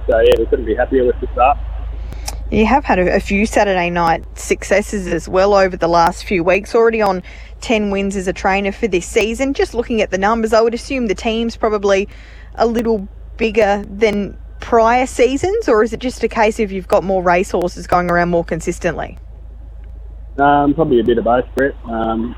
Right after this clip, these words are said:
Speaker 1: had a few of these horses hanging around the stable for, well, over the last couple of years, and, um, they've only had a handful of starts, some of them, and, and this year, I suppose, they've been able to race a bit more consistently. So, uh, yeah, I suppose you could say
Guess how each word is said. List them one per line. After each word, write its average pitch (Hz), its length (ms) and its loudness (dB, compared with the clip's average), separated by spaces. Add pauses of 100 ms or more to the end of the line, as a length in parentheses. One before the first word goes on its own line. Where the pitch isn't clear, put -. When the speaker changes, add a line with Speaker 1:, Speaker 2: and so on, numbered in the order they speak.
(160)
Speaker 1:
had 127 140 4
a 113 100 2
few 123 180 6
of 107 60 2
these 110 180 2
horses 117 380 2
hanging 120 260 0
around 117 380 -4 (360)
the 110 200 -8
stable 120 400 2
for, 107 260 2 (720)
well, 107 240 0
over 113 160 2
the 110 80 0
last 110 280 2
couple 127 200 -2
of 101 80 -2
years, 117 300 2
and, 110 280 -2
um, 107 340 -4 (640)
they've 113 140 2
only 113 180 4
had 123 140 4
a 117 80 2
handful 123 320 2
of 117 120 0
starts, 135 300 6
some 135 140 2
of 135 100 2
them, 135 200 4
and, 120 200 -2 (160)
and 120 120 2
this 127 160 2
year, 113 180 4
I 113 80 2
suppose, 117 300 4
they've 117 180 2 (760)
been 113 120 0
able 113 180 4
to 113 60 4
race 120 220 4
a 120 40 -8
bit 123 160 0
more 120 140 -2
consistently. 117 680 -2 (100)
So, 113 320 6 (240)
uh, 107 140 0
yeah, 107 240 4
I 104 80 -6
suppose 110 320 2
you 104 80 -4
could - 100 -10
say 113 240 4